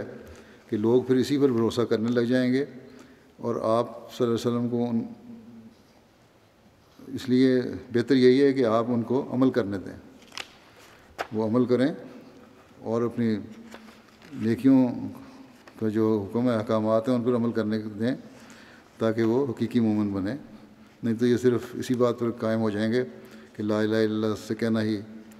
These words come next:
जन्नत की बिशारत है। रसूलुल्लाह सल्लल्लाहु अलैहि वसल्लम ने फरमाया, "अच्छा, रहने दो, और कुछ ठीक है।" इसी तरह करते हैं।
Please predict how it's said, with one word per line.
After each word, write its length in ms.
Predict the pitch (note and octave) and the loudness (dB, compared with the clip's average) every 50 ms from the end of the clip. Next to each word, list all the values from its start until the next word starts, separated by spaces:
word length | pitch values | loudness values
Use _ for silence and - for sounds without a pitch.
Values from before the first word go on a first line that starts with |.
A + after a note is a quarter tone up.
| - - - - _ - | -20 -20 -20 -20 _ -6
जन्नत 220 | A#2 A2+ A2 A2 G#2+ | -4 -4 -2 -2 -2
की 100 | A2+ G#2+ | -2 -4
बिशारत 400 | G#2 F#2+ A2 G#2+ G#2 G#2 F#2 - - | -2 -2 -2 -2 -2 -4 -6 -8 -12
है। 140 | - - - - - - - - - - - - - - - A#2 | -16 -16 -18 -20 -20 -20 -20 -20 -20 -20 -20 -20 -20 -12 -10 -8
रसूलुल्लाह 480 | G#2 - A#2 A2+ A2+ A2+ A#2 A2+ A2 | -4 -2 0 0 0 2 2 0 0
सल्लल्लाहु 200 | G#2 - - A2+ | 0 -2 -2 -2
अलैहि 160 | G#2+ G#2+ G2 | -2 -2 -2
वसल्लम 160 | F#2 A2 G#2+ A2 | -2 -4 -4 -4
ने 60 | G#2 | -4
फरमाया, 360 | - G#2+ G#2 G#2 G#2 G#2 G#2+ | -4 -6 -6 -4 -2 -2 -2
"अच्छा, 260 | G#2 G#2 - G#2+ G#2 G2+ - - - - - - - - - - - - | -4 -4 -4 -4 -4 -4 -6 -10 -16 -20 -20 -20 -20 -20 -20 -20 -10 -6
रहने 240 | G#2+ A2 G#2+ A2 A2 | -4 -2 -2 -2 -2
दो, 200 | F#2 G2 - - - - - - - - - - - - - - - - - - _ _ _ - - - - - | -4 -6 -8 -10 -14 -20 -20 -20 -20 -20 -20 -20 -20 -20 -20 -20 -20 -20 -20 -20 _ _ _ -20 -20 -20 -16 -14
और 140 | A2 G#2+ G#2+ - - - A2 | -14 -14 -14 -16 -20 -16 -12
कुछ 120 | - A2 G#2 - | -12 -12 -10 -6
ठीक 220 | - A2 A2 G#2+ A2+ | -2 0 0 0 0
है।" 220 | A2+ F#2+ F#2+ A2+ | -2 -2 -4 -8
इसी 140 | A2 G#2 A#2 | -10 -8 -4
तरह 160 | A2 A2 G#2+ | -2 -2 -2
करते 340 | G#2 - G#2+ - - - G#2+ | -2 -2 -4 -4 -6 -8 -8
हैं। 220 | F#2+ F#2 G#2+ - | -8 -8 -10 -12